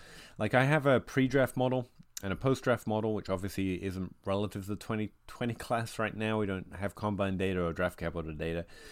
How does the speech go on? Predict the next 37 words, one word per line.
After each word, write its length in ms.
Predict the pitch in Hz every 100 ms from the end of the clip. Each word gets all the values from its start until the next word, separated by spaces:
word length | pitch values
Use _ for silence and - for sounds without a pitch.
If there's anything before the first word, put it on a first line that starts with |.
| - - -
Um, 300 | 110 110 104
but 140 | 123
some 220 | - 180
things 380 | 180 165 143 113
that 100 | 120
I'm 160 | 110 107
noticing, 480 | 117 117 - 98
if 160 | 95 -
you 60 | 190
want 120 | 185
a 40 |
proxy, 520 | - 120 120 - 101
just 200 | 92 117
a 60 | -
quick 360 | - 170 135 -
glance, 480 | 107 101 90 -
which 140 | 117 135
is 100 | 135
really 240 | 190 185
what 180 | 123 117
we 80 | 110
should 380 | 117 98 90 104
be 260 | 104 90
aiming 340 | 107 107 98 92
for 240 | 98 90
right 200 | 87 85
now, 200 | 92 87
just 200 | 98 -
a 60 | 170
quick 240 | - 123
glance 300 | 123 110 87
of 80 | -
who 80 | 104
they 100 | 95
were 140 | 90
in 100 | 87
college. 420 | - 104 92 87